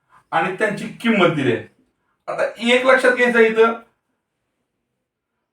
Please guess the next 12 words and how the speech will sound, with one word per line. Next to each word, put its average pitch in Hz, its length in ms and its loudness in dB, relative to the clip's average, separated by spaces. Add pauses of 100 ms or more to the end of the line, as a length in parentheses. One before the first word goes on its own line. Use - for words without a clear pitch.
(100)
पहिल्यांदा 240 480 4
आपल्याला 247 300 4
दिलेलं 240 280 4
जे 233 120 2
गुणोत्तर 226 480 2
आहे 208 140 4
किंवा 214 180 2
संख्या 220 360 2
आहे 202 160 4
किंवा 202 180 2
राशी 202 280 4
आहे, 160 320 2